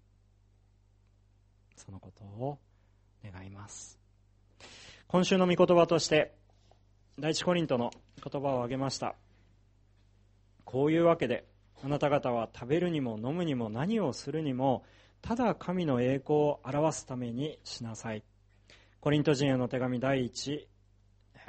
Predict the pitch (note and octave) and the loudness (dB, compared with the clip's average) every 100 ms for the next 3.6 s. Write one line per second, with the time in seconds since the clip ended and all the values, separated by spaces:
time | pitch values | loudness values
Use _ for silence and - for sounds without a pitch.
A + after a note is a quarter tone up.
0 | - - - D3 - - - - C#3 F2 | -20 -18 -8 -8 -8 -10 -6 2 2 2
1 | - - A#2+ B2+ C#3 B2+ - - G#2+ F#2 | -6 -14 -8 -6 -6 -8 -10 -10 -10 -10
2 | F#2+ - C#3+ A#2+ A2+ F#2 - _ D3 - | -12 -10 -8 -6 -10 -14 -18 _ -18 -10
3 | C3+ - - - - - | -10 -10 -16 -20 -20 -20